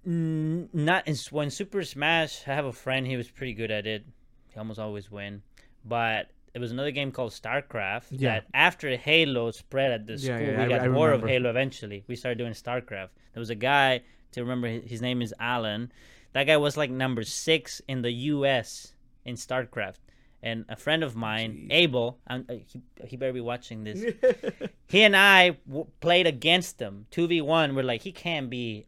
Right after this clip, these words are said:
Speaker 1: everywhere at once. It's two people. I attack him
Speaker 2: Yeah.
Speaker 1: from the back, you attack him from the front." Man, that guy was a machine.
Speaker 2: Yeah, I think with that one's a lot har-, harder 'cause, you know, it's,
Speaker 1: Oh, yeah,
Speaker 2: it's,
Speaker 1: it's
Speaker 2: it's not, uh, yeah, it's
Speaker 1: yeah,
Speaker 2: just
Speaker 1: oh, yeah, oh, yeah, yeah.
Speaker 2: strategized. To take on two people at once on
Speaker 1: Two,
Speaker 2: that?
Speaker 1: that,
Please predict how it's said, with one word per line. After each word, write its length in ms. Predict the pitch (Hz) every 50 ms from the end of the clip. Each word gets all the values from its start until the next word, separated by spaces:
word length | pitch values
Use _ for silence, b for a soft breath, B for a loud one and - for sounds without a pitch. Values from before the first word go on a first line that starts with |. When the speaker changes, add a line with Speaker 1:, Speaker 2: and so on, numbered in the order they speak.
| - -
Speaker 1:
everywhere 460 | - 117 113 113 123 117 113 113 110
at 160 | 110 101 95 104
once. 340 | 123 151 170 185 185 180 190
It's 100 | 175 -
two 160 | - 208 180
people. 360 | - 196 180 131 117 104 98 -
I 80 | 113 127
attack 340 | 127 123 - - 143 143 127
him 100 | 131 -
Speaker 2:
Yeah. 20 | 131
Speaker 1:
from 160 | 143 147 143
the 60 | 135
back, 300 | 120 123 156 160 165 127
you 60 | 127 139
attack 300 | - - - 135 131 -
him 120 | 139 131
from 180 | - - 127 123
the 60 | 117
front." 320 | - - 160 165 131 - - b b b b
Man, 300 | b 147 165 160 147 139
that 100 | 135 135
guy 120 | 135 135 135
was 200 | 135 139 123 -
a 60 | 120
machine. 760 | 110 110 - - - - - - 226 214 202 185 143 120 - _ b b b b b b b b b
Speaker 2:
Yeah, 160 | 165 143 139 - - -
I 80 | 175
think 240 | 180 247 247 262 247
with 140 | 220 214 190
that 160 | - 147 170 208
one's 180 | 220 208 180
a 60 | 180
lot 300 | 170 170 170 160 131 -
har-, 400 | - - - 127 135 - - 135
harder 400 | 113 - 135 147 156 160 165 143
'cause, 280 | - - 135 127 123 120
you 100 | 123 127
know, 120 | 127 131
it's, 80 | 131 131
Speaker 1:
Oh, 100 | 147 165
yeah, 200 | 147 127 123 123
Speaker 2:
it's, 100 | 117 135 147
Speaker 1:
it's 60 | -
Speaker 2:
it's 80 | 139 147
not, 140 | 160 151 -
uh, 40 | 151
yeah, 180 | 147 156 -
it's 100 | 139 139 151
Speaker 1:
yeah, 120 | 175 147
Speaker 2:
just 160 | 131 131 131
Speaker 1:
oh, 40 | 151
yeah, 320 | 170 156 147 143 127 120 117
oh, 20 | 117
yeah, 160 | 131 117 107
yeah. 160 | 101 98 95 95
Speaker 2:
strategized. 120 | - 113 - b b b b b b
To 100 | - 147
take 180 | - 160 160 185
on 140 | 185 175
two 200 | 165 - - 165
people 320 | 175 165 185 185 180 170 160
at 140 | 143 127 120
once 240 | 123 143 180 202 202
on 120 | 190 160
Speaker 1:
Two, 80 | 147 -
Speaker 2:
that? 280 | - 370 392 359 127 120
Speaker 1:
that, 260 | 151 180 196 - -